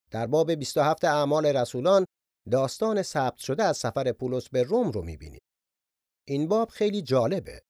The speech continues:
پولس سوار کشتی می‌شه که آمادهٔ حرکت به سمت رومه. یک بحث اصلی بر سر رفتن به خاطر شرایط آب و هوایی در گرفته بود. پولس برای گفتن این جملات به سربازان رومی که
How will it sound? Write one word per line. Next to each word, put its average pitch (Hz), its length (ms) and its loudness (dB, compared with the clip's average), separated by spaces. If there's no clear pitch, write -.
پولس 180 220 0
سوار 165 360 2
کشتی 170 420 -2
می‌شه 156 220 0
که 151 220 0
آمادهٔ 147 520 2
حرکت 127 400 -2
به 123 80 -4
سمت 127 320 -4
رومه. 113 420 -4
یک 240 160 -2
بحث 180 320 0
اصلی 151 460 -2
بر 156 160 4
سر 208 280 0
رفتن 156 500 0
به 151 80 2
خاطر 196 340 0
شرایط 151 460 -2
آب 135 280 2
و 127 40 2
هوایی 135 400 -2
در 85 160 -6
گرفته - 440 -16
بود. - 160 -20
پولس 185 320 0
برای 180 320 4
گفتن 175 360 2
این 180 180 2
جملات 156 480 2
به 156 80 0
سربازان 139 600 0
رومی 147 380 0
که 151 260 2